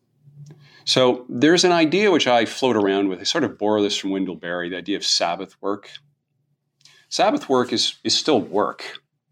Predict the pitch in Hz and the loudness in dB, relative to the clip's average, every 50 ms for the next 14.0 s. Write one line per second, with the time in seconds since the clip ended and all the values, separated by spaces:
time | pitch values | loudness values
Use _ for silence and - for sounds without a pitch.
0 | _ _ _ - - - 320 117 87 85 90 95 90 90 - - - - - _ | _ _ _ -6 -2 0 0 0 0 -4 -6 -6 -6 -6 -8 -8 -12 -16 -20 _
1 | _ _ _ _ _ _ _ _ _ _ _ _ _ _ _ _ _ _ _ _ | _ _ _ _ _ _ _ _ _ _ _ _ _ _ _ _ _ _ _ _
2 | _ _ _ _ _ _ _ _ _ _ _ _ _ - - - - - 208 190 | _ _ _ _ _ _ _ _ _ _ _ _ _ -4 -4 -2 0 2 2 4
3 | 143 113 87 110 113 76 - - - - - - _ _ _ _ _ _ _ _ | 2 2 2 2 0 0 -2 -6 -10 -10 -10 -12 _ _ _ _ _ _ _ _
4 | _ _ _ _ _ _ _ _ _ _ - - _ _ - - 135 131 117 - | _ _ _ _ _ _ _ _ _ _ -20 -20 _ _ 0 2 2 2 2 0
5 | - - - - 208 220 165 113 113 123 135 135 135 - 127 - - 98 92 95 | 0 0 2 2 2 2 2 2 2 2 2 2 2 0 -4 -4 -4 -4 -2 0
6 | 120 113 113 110 110 110 101 98 98 - 98 92 - - 117 113 113 113 104 95 | 2 4 4 2 2 0 -2 -2 0 -4 -6 -4 -2 0 0 0 0 0 -2 -2
7 | 101 95 90 - - - 85 101 95 - - - - - _ _ _ _ _ _ | -4 -8 -10 -12 -10 -10 -8 -8 -8 -10 -12 -16 -18 -20 _ _ _ _ _ _
8 | _ _ _ _ _ _ _ _ _ _ _ _ - - - - - - - - | _ _ _ _ _ _ _ _ _ _ _ _ -20 -20 -20 -20 -20 -18 -10 -2
9 | - - 160 156 147 - - - - 131 - - 143 143 147 - - 143 143 147 | 2 4 4 4 2 0 -2 -2 -2 -2 0 2 4 4 4 6 6 6 6 6
10 | 160 180 180 151 127 117 110 104 101 - 120 113 - - 107 101 98 95 92 87 | 6 6 4 4 4 4 2 0 0 0 0 0 0 0 -2 0 0 -2 -4 -6
11 | 92 - - 127 120 117 107 107 101 98 101 - - - 98 95 90 87 87 82 | -6 -4 0 0 2 4 4 2 2 0 -2 -4 -4 -2 -2 -2 -4 -4 -10 -14
12 | - _ _ _ _ _ - _ - _ _ - 135 123 123 113 123 117 117 113 | -14 _ _ _ _ _ -20 _ -20 _ _ 0 2 2 4 4 4 4 4 2
13 | - 110 104 98 107 104 104 104 - - 117 104 98 - - - - - - | 2 2 2 2 2 0 0 -2 -6 -4 -4 -2 0 0 0 0 -2 -4 -8